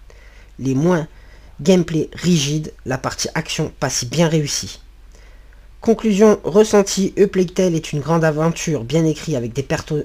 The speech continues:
avec des personnages bien écrits et attachants, avec un scénario triste et cohérent, mais pas un jeu sans défaut. Mais Asobo sait quand même s'inspirer de grands studios comme Naughty Dog, surtout le jeu malgré ses défauts, niveau gameplay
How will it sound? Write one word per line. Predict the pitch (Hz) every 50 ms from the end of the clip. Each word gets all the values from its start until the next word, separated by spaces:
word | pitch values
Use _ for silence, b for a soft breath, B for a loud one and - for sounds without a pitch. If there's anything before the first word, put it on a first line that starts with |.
| - - -
avec | 120 123 117
des | 113 117
personnages | - - 175 - - 165 156 147 135
bien | 135 165 165 160
écrits | 160 151 - - - 165 - - 127 120
et | - -
attachants, | - 165 - 170 147 - - 160 127 -
avec | - 117 117 - 135
un | 123
scénario | - - 185 180 165 143 151 131 110
triste | - - - - 180 165 - - -
et | - -
cohérent, | - - 196 180 165 143 127 120 - 104
mais | 127 139 135 123 - - B B B B B B -
pas | - 196 - -
un | 156 151
jeu | 143 143 165
sans | 165 - - 170
défaut. | 165 156 156 - - - 143 135 B B B B B B B B B B B B B - - - - - - - - - - - - - - - - - -
Mais | 151 170 -
Asobo | - 170 175 - 185 175 160 156 175 175
sait | - - -
quand | - 170 160
même | 170 165 156
s'inspirer | 151 - 160 151 - - - 151 156 165
de | 135 123
grands | 120 123 147 165 160
studios | - - - 160 151 156
comme | 151 - 139 135
Naughty | 147 151 147 - 151 151
Dog, | 147 131 120 113 131 120 110 92
surtout | - - 170 - - - - 175 180 B B B B B B B B B B B B B B B -
le | 143 143
jeu | 139 127 151 180 170
malgré | - 131 139 143 131 143
ses | 147 - 147 139
défauts, | 147 147 143 - 131 110 117
niveau | 147 160 160 143 143 139
gameplay | 139 151 151 151 151 170 165 170 180 -